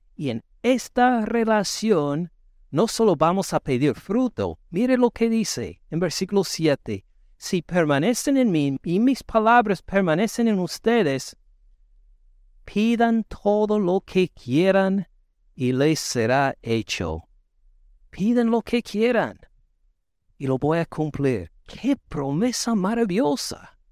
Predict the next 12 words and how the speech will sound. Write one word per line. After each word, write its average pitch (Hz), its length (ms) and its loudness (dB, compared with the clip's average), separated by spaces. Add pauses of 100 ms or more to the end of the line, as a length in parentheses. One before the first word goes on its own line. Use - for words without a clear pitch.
(420)
Porque 202 300 0
si 185 200 -4
permanecemos 190 1120 0 (120)
en 240 420 2
Jesús 240 760 -2
y 156 140 -4
su 202 240 -4
palabra, 190 640 2
¿cómo 269 340 2
vamos 226 400 2
a 214 100 2
pedir 196 680 0